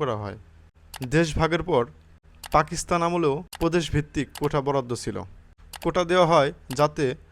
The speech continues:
পিছিয়ে পড়া মানুষগুলো সমাজের যে কার্যক্রম হচ্ছে সেখানে অংশ নিতে পারে। বিবিসি বাংলাকে বলেন সাবেক সচিব আবু আলম মোহাম্মদ শহীদ খান। বাংলাদেশে উনিশশো বাহাত্তর সাল থেকেই চাকরিতে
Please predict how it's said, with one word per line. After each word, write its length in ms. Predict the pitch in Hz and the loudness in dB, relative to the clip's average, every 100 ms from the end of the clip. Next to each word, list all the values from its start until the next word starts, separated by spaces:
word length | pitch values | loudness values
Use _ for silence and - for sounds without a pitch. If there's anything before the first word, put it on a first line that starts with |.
| - | -10
পিছিয়ে 320 | 180 - 175 | -6 0 0
পড়া 200 | 175 143 120 - 131 | 0 0 -2 -4 -4
মানুষগুলো 460 | 131 156 151 165 131 139 - - - - | -2 -2 -2 0 0 -4 -12 -20 -12 -4
সমাজের 420 | - 151 160 156 147 151 - | 0 2 2 2 -2 -10 -8
যে 80 | 127 151 | -4 0
কার্যক্রম 500 | 143 143 147 160 156 139 | 0 0 -4 -2 -2 0
হচ্ছে 280 | 143 143 - 120 - - | -4 -4 -8 -10 -10 -8
সেখানে 300 | 143 139 139 131 | -8 -4 -4 -2
অংশ 140 | 143 131 | -4 -6
নিতে 180 | 120 117 127 | -6 -6 -4
পারে। 180 | 123 110 - - - - 139 | -4 -4 -10 -20 -20 -16 -6
বিবিসি 340 | 143 165 156 156 156 | -4 -2 -2 2 2
বাংলাকে 400 | 160 160 147 127 135 - - _ - 123 | 4 2 0 -2 -4 -12 -20 _ -6 2
বলেন 220 | 143 120 139 147 - | 2 2 -2 -12 -6
সাবেক 340 | - 131 151 147 - | -4 0 0 -2 -6
সচিব 320 | 139 - 123 - - - - - | -4 -2 -6 -8 -16 -18 -16 -4
আবু 180 | 123 139 151 196 - | -2 0 -4 -2 -2
আলম 200 | 135 135 131 | 0 -2 -4
মোহাম্মদ 360 | 123 143 135 - - | -6 -4 -4 -4 -8
শহীদ 240 | 143 127 - | -6 -6 -6
খান। 140 | - 95 95 - - - - - 123 | -8 -8 -10 -20 -20 -20 -20 -18 -2
বাংলাদেশে 420 | 147 165 175 165 156 147 | 0 2 2 2 2 2
উনিশশো 360 | 175 185 - 156 | 0 -2 -2 0
বাহাত্তর 380 | 160 165 - 180 - | 0 0 -4 -4 0
সাল 160 | 170 170 | 0 2
থেকেই 240 | 180 170 135 143 - - - - | 0 -2 -4 -6 -20 -20 -16 0
চাকরিতে 480 | 151 151 170 151 | 0 0 -8 -2